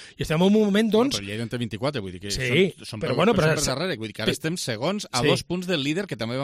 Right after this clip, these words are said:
Speaker 2: empatar el Sabadell.
Speaker 1: Sí, amb nou contra el Penya Deportiva, perquè costa moltíssim.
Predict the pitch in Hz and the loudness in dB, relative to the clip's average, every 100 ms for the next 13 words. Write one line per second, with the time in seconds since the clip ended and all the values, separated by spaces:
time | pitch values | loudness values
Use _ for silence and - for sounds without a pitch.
0 | 135 123 95 101 127 110 101 95 170 147 | -6 -8 -8 -10 -10 -10 -6 0 2 2
1 | 143 160 185 175 165 165 160 156 139 160 | 0 0 2 2 0 0 0 -2 -2 2
2 | 226 185 151 143 220 - 208 170 - - | 2 2 -2 0 2 2 2 2 2 0
3 | 120 | -4